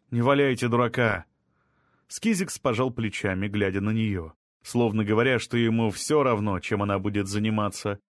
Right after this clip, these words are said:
А он из тех, кто готов рисковать, глупо это или нет. «Я хочу одного — найти сокровище», — сказал он и свернул в проулок,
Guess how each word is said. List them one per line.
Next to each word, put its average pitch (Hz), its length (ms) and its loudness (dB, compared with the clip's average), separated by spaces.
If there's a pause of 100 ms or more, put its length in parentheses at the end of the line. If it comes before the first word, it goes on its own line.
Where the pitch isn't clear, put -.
(180)
А 156 160 2
он 226 160 2
из 185 180 -4
тех, 185 240 0
кто - 200 -2
готов 123 380 0
рисковать, 117 720 0 (300)
глупо 175 380 0
это 127 480 -2 (160)
или 104 300 0
нет. 82 240 -8 (840)
«Я 180 280 2
хочу 135 400 0
одного — 110 560 0 (240)
найти 196 440 0
сокровище», — 135 840 2 (360)
сказал 104 500 0
он 143 180 0
и 104 40 0
свернул 113 480 0
в - 80 -10
проулок, 165 540 0